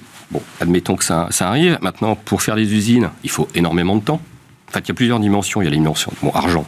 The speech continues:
admettons que ce soit réglé, la dimension temps, la dimension surface. Une fonderie, c'est pas un terrain de football, c'est un aéroport. Donc il faut trouver la surface, il faut énormément d'eau, il faut des terres rares,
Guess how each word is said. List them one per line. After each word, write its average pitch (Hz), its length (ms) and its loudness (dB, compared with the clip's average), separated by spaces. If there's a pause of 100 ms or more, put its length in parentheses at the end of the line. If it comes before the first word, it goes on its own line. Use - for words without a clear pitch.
(160)
admettons - 240 -6
que - 60 -6
ce - 60 -6
soit - 80 -2
réglé, 110 260 2 (300)
la - 60 -4
dimension - 360 -2
temps, 143 220 -2 (400)
la 147 60 2
dimension 151 360 0
surface. - 560 -2 (220)
Une 87 100 2
fonderie, 101 460 2 (480)
c'est - 140 0
pas - 120 0
un 87 60 2
terrain 82 220 -2
de 85 40 -2
football, 107 360 2
c'est - 100 -2
un 87 80 0
aéroport. 104 440 -2 (840)
Donc - 180 -2
il - 60 -6
faut - 100 -4
trouver - 200 0
la 78 40 0
surface, - 480 -2
il - 60 -8
faut - 100 -4
énormément 82 400 2
d'eau, 139 180 2 (380)
il - 80 -10
faut - 100 -4
des 135 120 -2
terres 117 180 -2
rares, 139 240 0